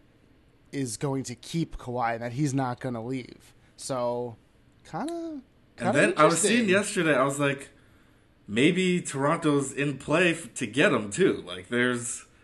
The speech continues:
Speaker 2: I saw, I saw those rumors. There's rumors everywhere. I think we could just flip through all of them.
Speaker 1: <laughs> Yeah,
Speaker 2: And,
Speaker 1: it's
Speaker 2: and there'll be no actual clout to any of them.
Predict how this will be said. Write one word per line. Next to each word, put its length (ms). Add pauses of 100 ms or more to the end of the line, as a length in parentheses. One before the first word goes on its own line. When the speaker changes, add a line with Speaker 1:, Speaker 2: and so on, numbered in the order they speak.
(100)
Speaker 2:
I 80
saw, 340
I 40
saw 220
those 260
rumors. 380
There's 180
rumors 380
everywhere. 480 (680)
I 120
think 160
we 120
could 160
just 480 (1400)
flip 240
through 280
all 300
of 100
them. 200 (160)
Speaker 1:
<laughs> 160
Yeah, 240
Speaker 2:
And, 300
Speaker 1:
it's 340 (240)
Speaker 2:
and 420 (140)
there'll 160
be 180
no 320
actual 720 (1700)
clout 300
to 120
any 160
of 80
them. 160